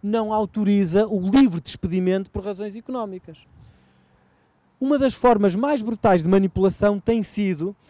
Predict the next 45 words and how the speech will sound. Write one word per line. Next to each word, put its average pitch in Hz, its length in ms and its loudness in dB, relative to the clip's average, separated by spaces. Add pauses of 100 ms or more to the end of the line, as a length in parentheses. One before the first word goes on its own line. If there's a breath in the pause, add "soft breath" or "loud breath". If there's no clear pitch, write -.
(260 soft breath)
a 214 220 2
desagregação 233 720 0
das 220 200 4
empresas. 190 500 2
Ou 233 60 0
seja, 180 240 -2
eu - 20 -10
tenho 233 180 0
uma 226 120 -4
empresa, 233 580 2 (640)
vou-vos 180 240 0
dar 196 240 2
o 185 60 2
exemplo 170 480 0
da 165 120 -4
banca, 214 560 -4 (140)
mas 180 180 0
posso 190 300 0
dar 185 140 2
o - 20 0
exemplo 160 300 -4
da 185 80 -6
Altice. 196 520 -8 (440 soft breath)
Tenho 240 180 0
um 240 80 -2
conjunto 233 280 0
de - 20 -20
trabalhadores 226 500 2
que - 80 -20
fazem 208 400 0
o 196 80 0
serviço 196 380 0
de 185 80 0
atendimento 180 420 0
ao 202 80 2
cliente 240 560 0 (340 soft breath)
e 247 100 -4
eu 269 120 0
passo 269 380 0
esse 233 140 2
serviço 220 680 4 (320 soft breath)
para 233 220 6
uma 208 140 6
empresa 180 340 4
externa 247 600 4